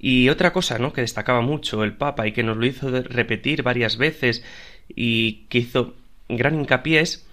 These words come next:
que en la iglesia cabemos todos. Es verdad, en la iglesia cabemos todos. No hay nadie que Dios no lo quiera dentro de su iglesia,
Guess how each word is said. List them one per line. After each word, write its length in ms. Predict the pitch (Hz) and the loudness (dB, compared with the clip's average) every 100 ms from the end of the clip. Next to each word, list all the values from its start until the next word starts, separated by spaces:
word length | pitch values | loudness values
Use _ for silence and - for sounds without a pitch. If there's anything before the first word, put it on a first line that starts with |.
| - - | -20 -2
que 80 | 135 | 2
en 80 | 123 | 6
la 100 | 120 | 6
iglesia 580 | 117 165 185 202 202 - | 4 0 0 0 -2 -4
cabemos 540 | 110 131 165 160 - | -2 -2 -2 -4 -4
todos. 320 | 107 - - | -4 -4 -6
Es 120 | - 165 | -4 -4
verdad, 320 | 101 95 - - - - - - | -4 -6 -12 -16 -18 -20 -18 -14
en 100 | - | -10
la 60 | 98 | -6
iglesia 220 | 104 127 | -4 -2
cabemos 300 | 131 170 151 | 0 0 -2
todos. 280 | - 101 107 - - - - | -2 -2 -4 -10 -20 -12 -2
No 400 | 123 151 - - - | 0 2 0 -8 -4
hay 180 | 135 135 | 0 2
nadie 520 | 123 165 156 110 104 - - - - | 2 2 0 -2 -4 -8 -20 -20 -10
que 160 | 110 - - - - - - - | -10 -8 -16 -18 -20 -20 -20 -20
Dios 480 | - - 127 139 127 | -14 0 2 2 0
no 100 | 127 | -2
lo 160 | 120 117 | -2 0
quiera 300 | 131 117 110 | 2 2 2
dentro 380 | 117 113 117 110 | 0 -4 -4 -4
de 100 | 104 | -2
su 160 | 107 | -4
iglesia, 500 | 101 139 170 117 92 | -2 -2 -2 -4 -6